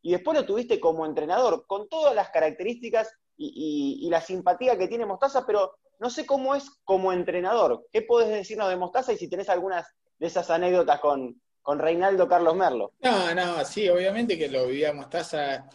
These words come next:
Speaker 2: eh, en su primera época cuando fuimos campeones. Yo estaba en la cancha de Vélez y,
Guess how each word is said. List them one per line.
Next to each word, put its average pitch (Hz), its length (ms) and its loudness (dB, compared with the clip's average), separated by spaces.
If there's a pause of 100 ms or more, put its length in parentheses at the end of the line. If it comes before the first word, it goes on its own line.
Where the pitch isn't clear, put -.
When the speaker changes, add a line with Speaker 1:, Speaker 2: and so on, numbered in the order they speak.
(180)
Speaker 2:
eh, 127 420 2
en 123 140 -6
su 127 140 -10
primera 135 260 -2
época 156 320 0
cuando 135 260 -4
fuimos 143 300 -12
campeones. 160 420 2
Yo 147 60 -8
estaba 143 160 -2
en 139 80 -2
la 131 80 0
cancha 139 280 -4
de 135 80 4
Vélez 175 380 0
y, 123 320 -18